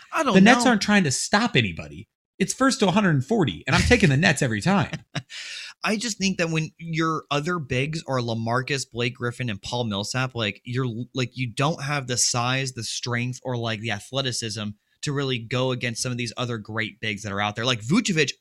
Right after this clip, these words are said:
Speaker 1: could cook this team.
Speaker 2: Uh, you're right. You're right. But I think in the Nets clubhouse, they're saying, "You make twos, we'll make threes."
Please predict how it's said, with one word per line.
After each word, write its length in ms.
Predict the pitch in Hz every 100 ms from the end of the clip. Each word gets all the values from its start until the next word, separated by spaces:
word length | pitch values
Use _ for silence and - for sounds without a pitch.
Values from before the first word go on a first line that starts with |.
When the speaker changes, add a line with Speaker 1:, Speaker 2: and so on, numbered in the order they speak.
| -
Speaker 1:
could 180 | - 143
cook 260 | - 165
this 200 | 123 101
team. 320 | - - - - _ -
Speaker 2:
Uh, 60 |
you're 180 | 143 170
right. 300 | 165 185 71 -
You're 120 | 135
right. 220 | 147 104 -
But 100 | 113
I 60 |
think 300 | 110 156 139 -
in 120 | 127
the 80 | 117
Nets 440 | 131 135 - - _ _ _ _ _ _ -
clubhouse, 560 | 170 160 127 90 104 -
they're 180 | 120
saying, 380 | 120 127 120 113
"You 160 | 107 139
make 260 | 160 143 -
twos, 360 | 185 143 110
we'll 240 | 107 127 147
make 220 | 139 131
threes." 640 | 139 135 85 - -